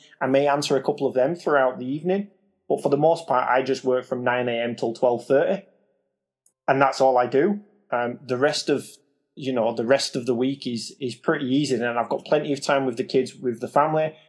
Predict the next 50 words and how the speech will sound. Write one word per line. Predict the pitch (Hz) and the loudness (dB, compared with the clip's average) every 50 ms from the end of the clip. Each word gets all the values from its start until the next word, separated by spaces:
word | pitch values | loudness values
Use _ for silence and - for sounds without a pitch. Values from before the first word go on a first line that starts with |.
| _ - 139 | _ -4 -4
I | 131 | -2
get | 127 143 - | -2 -2 -2
to | - 139 | 0 0
go | 127 127 | 0 2
do | 120 120 123 | 2 2 2
all | 127 131 131 135 131 | 2 4 4 2 2
of | 120 | 0
my | 127 120 117 | -2 -2 0
hobbies, | - 131 131 131 147 147 147 - - | 2 2 2 2 2 0 -2 -2 0
so | - 131 | 0 2
I | 117 117 | 2 2
probably | - - 151 151 156 151 - 139 | 2 2 0 2 0 -2 -2 0
go | 123 127 | 0 0
racing | 120 117 120 123 131 131 - 139 127 113 | 0 0 0 0 0 0 -2 -4 -6 -2
twice | - - 131 127 123 - | 0 0 2 2 0 0
per | - - 123 | 0 0 0
week | 113 117 135 170 196 - - - _ _ _ _ _ _ _ _ _ | 2 2 0 -2 -2 -6 -10 -18 _ _ _ _ _ _ _ _ _
when | 127 135 135 131 127 | 2 2 2 4 2
we're | 131 127 | 2 4
not | 131 139 147 147 | 4 2 2 2
in | 131 | 0
a | 127 127 | -2 -2
current | - 139 127 123 123 - | -2 -2 -2 -2 -2 -4
pandemic. | - 123 120 117 120 135 151 170 175 - - - - _ _ _ _ _ _ _ _ - | -4 -4 -2 0 0 0 0 0 -4 -6 -10 -18 -20 _ _ _ _ _ _ _ _ -2
Um, | 127 120 120 120 117 - | 0 0 0 0 0 -2
at | 131 123 | -2 0
the | 123 | 2
moment, | 123 131 139 151 156 - | 2 2 2 2 0 -4
I | 127 | -6
can't | - - 135 127 - | -2 0 0 0 0
do | 123 117 | 0 -2
any | 120 123 143 147 | -2 -2 -2 -2
of | 151 135 | -2 0
that, | 127 151 165 - - - | 2 2 2 2 0 -6
so | - - 120 117 113 | -6 -2 0 0 2
I'm | 113 117 120 117 | 2 0 -2 -2
sulking | - - 135 131 135 - 143 135 | -2 0 0 0 0 -2 -2 -2
a | 131 | 0
little | 127 131 135 131 - | 0 0 0 -2 0
bit. | - 147 147 147 - _ _ _ _ _ _ _ _ _ _ _ _ _ _ | 0 0 -2 -2 -6 _ _ _ _ _ _ _ _ _ _ _ _ _ _
But | - 156 151 156 | 2 2 4 4
yeah, | 160 185 180 | 4 4 4
so, | - - 170 156 156 151 139 - - | 4 2 2 2 2 2 0 -4 -8
so | - - 165 156 151 147 - | -4 0 0 0 0 0 -2
for | - - 160 | 0 0 0
the | 156 | 2
most | 160 160 185 208 202 - - | 4 4 4 4 2 0 0
part, | 143 131 135 147 156 - - _ _ - | 2 2 2 2 0 -2 -8 _ _ -4
on | - 156 151 160 | -4 -4 -2 -4
weekends, | 175 180 - - 190 190 208 214 233 208 202 | -4 -4 -2 0 2 2 2 0 -4 -6 -8